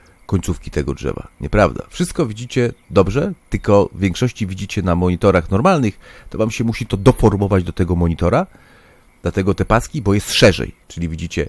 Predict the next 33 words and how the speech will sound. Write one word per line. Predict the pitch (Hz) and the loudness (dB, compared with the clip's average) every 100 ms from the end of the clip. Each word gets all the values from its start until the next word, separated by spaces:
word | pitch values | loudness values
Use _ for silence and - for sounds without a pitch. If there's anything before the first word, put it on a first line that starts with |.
| - | -4
więcej. | 87 104 85 - - - | 2 2 2 -8 -14 -4
Na | 92 117 | 0 2
tych | 127 | 0
monitorach | 110 104 95 90 85 - 92 | -2 -2 0 0 0 -4 -8
widać | 85 80 73 - - | -4 -4 -6 -10 -4
więcej. | 90 - - - - - - - - | -4 -4 -10 -20 -20 -20 -20 -20 -4
Bierze | - 214 196 208 | 6 8 10 8
ryba, | 185 175 165 | 8 8 8
będzie | 110 139 139 131 | 6 2 0 2
to | 127 | 2
dzisiaj | 117 135 120 | 2 4 4
ostatnia | 98 180 - 151 147 | 6 6 4 2 2
ryba, | 143 127 120 92 - | 4 4 4 0 -6
którą | 107 107 | 0 2
łapiemy | 98 98 113 107 101 | 4 2 2 2 0
w | |
tym | - 104 | -2 -2
odcinku. | - 107 95 98 85 - - | -2 -4 -2 -4 -6 -12 -4
Na | 95 | 2
razie | 123 147 120 | 4 2 0
takie | - 104 82 - | -2 0 0 4
rozeznanie, | 101 160 143 117 120 104 98 104 | 6 8 6 2 0 0 -2 -2
jeżeli | 104 95 90 80 | 0 2 0 -2
chodzi | 80 73 73 | -4 -4 -4
o | 73 - | -6 0
bagna, | 80 151 120 101 - - - - - | 4 4 4 0 -2 -14 -20 -20 -10
które | - 92 | 0 0
są | 85 87 80 - - _ _ _ _ _ _ _ _ - - | 2 0 -2 -6 -20 _ _ _ _ _ _ _ _ -4 4
bardzo | 117 110 | 4 4
fajne. | 117 123 139 180 190 - _ _ - | 2 0 0 -4 -8 -16 _ _ -6
Jest | 80 80 | -4 -2
tutaj | 78 62 | -4 -4
kilka | - 156 143 - | -2 -4 0 0